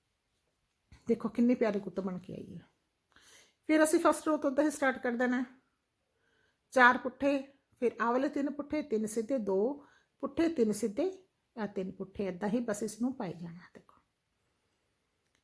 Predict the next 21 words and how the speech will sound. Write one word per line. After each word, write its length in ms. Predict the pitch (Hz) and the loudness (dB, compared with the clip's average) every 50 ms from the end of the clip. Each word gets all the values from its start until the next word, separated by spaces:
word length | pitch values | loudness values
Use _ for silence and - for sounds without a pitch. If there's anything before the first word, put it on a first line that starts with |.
| _ - | _ -10
ਪੁੱਠੇ 240 | 285 285 - 330 320 | -6 0 2 2 2
ਸਿੱਧਿਆਂ 280 | - 262 254 320 311 | 2 2 2 2 4
ਕਰਕੇ 320 | 311 277 262 - - 330 339 | 4 2 2 2 2 2 2
ਇਹਦੀ 260 | 339 302 233 302 294 | 2 0 0 2 2
ਜਿਹੜੀ 220 | 240 285 254 277 | 2 2 2 2
ਲੁੱਕ 240 | 247 226 226 226 - | 2 2 2 2 2
ਹੈ, 60 | 285 | 2
ਬਿਲਕੁਲ 340 | 233 247 254 254 - 285 285 | 2 2 0 0 0 0 2
ਹੀ 140 | 269 269 240 | 2 2 2
ਅਲੱਗ 160 | 214 196 180 | 2 0 0
ਜਿਹੀ 220 | 208 190 220 214 | -2 -4 -4 -4
ਆ 60 | 208 214 | -2 0
ਰਹੀ 80 | 214 | 0
ਹੈ। 60 | 226 | 0
ਤੇ 100 | 220 302 | 0 -2
ਪੁੱਠੀਆਂ 380 | - - 285 285 - 339 349 339 | -2 -2 -4 -2 0 2 4 4
ਰੋ 100 | 320 320 | 4 4
ਵੀ 100 | 311 330 | 4 4
ਇਹਦੀ 140 | 320 339 330 | 4 4 2
ਬੜੀਆਂ 320 | 254 254 277 254 269 277 | 2 2 4 4 2 2
ਸੌਖੀਆਂ, 420 | 269 - 247 - - 269 320 349 | 2 0 -2 -2 0 -2 -2 -2